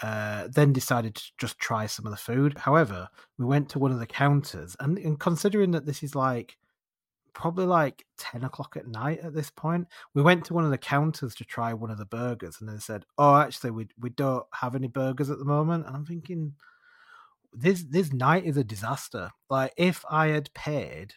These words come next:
just to go that night, I would be really, really upset because a number of the houses were down, the scare zones weren't working, and even trying to get food was a nightmare as well.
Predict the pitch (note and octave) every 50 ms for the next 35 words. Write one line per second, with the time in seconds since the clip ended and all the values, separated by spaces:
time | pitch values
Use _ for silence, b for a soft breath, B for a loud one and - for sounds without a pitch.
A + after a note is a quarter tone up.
0 | _ _ - - C3 - - C3 A#2 B2 A#2+ A#2 A2+ A#2 A2+ - - A#2+ B2 A#2+
1 | A2 G2+ F#2+ - - _ - - A#2 A#2 B2 B2 A#2 A#2 A2+ A2 G#2+ _ - G#2+
2 | G2+ G2 F#2+ F#2+ F#2 - - _ _ _ _ - B2 B2 B2+ C3 C3 B2+ B2+ B2
3 | A#2+ A#2 A#2 A2+ A2+ A2 G2+ - - - - - F#2+ E2 - - _ _ _ _
4 | _ _ _ - B2 - - A#2 G#2+ G#2+ G#2+ - - - A#2+ C3+ D#3+ E3 E3 D#3+
5 | C#3+ C3 A#2+ A2 B2+ A#2+ A#2+ A#2 A#2 A2 - A2 - A2 G#2+ G#2+ A2 G#2+ G#2+ G#2+
6 | G#2 G2+ B B B B B B B B _ _ _ - G#2+ G2+ - - - -
7 | - - C#3+ C#3+ C#3+ C#3+ B2 D3 C3+ C3 C3 B2+ A#2+ B2+ B2 A#2+ A2 A2+ A#2+ A#2+
8 | A#2 A#2+ A2+ - - A2+ A2 G#2+ G#2+ G#2 G#2 G#2 G#2 - _ _ _ _ _ _
9 | A#2 A#2+ B2 B2 B2 B2 - D3+ D#3 D#3 D3+ D#3+ D3+ C#3 D#3 D3+ D#3 C#3+ D3+ -
10 | - - - D#3+ G3 A#3 A3+ A3 E3+ B2 B2 G#2+ G#2 G2+ G2 - - - F#2+ F2+
11 | F2+ F#2 G#2 C3 D3 C#3 -